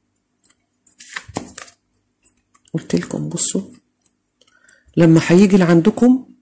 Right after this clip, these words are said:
انتم مش هتنسوا اللي عمله، اللي عمله فيكم في الماضي، فهتواجهوه بطريقه ما كانش بيستناها، حتى ولو انتم عاوزينه يرجع. وقت ما هترجع عليه الكارما دي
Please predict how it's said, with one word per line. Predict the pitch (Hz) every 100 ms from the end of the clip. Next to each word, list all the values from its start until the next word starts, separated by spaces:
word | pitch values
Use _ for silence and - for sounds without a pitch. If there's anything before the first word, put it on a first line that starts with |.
| _ _ _ _ _ _ _ _ _ _ _ -
انتم | 208 214 190
مش | 175 -
هتنسوا | 170 220 - 190
اللي | 170
عمله، | 165 170 139 -
اللي | 151 156
عمله | 165 202
فيكم | 175 202 -
في | -
الماضي، | 156 156 147 - - - _ _ _ - - -
فهتواجهوه | - 170 - - 170 160 165 247 240
بطريقه | 190 - 170 233 - 233 220 -
ما | 175
كانش | - 220 208
بيستناها، | 170 170 - 165 160 156 131 131 - _ _ _ _ _
حتى | - 247 269
ولو | 214 185
انتم | 214 214 190
عاوزينه | 165 160 220 214 196 - -
يرجع. | 165 175 135 139 127 - - - _
وقت | 160 214 -
ما | 226
هترجع | 196 185 247 202 190
عليه | 196 226
الكارما | - 226 220 185
دي | 175 269 330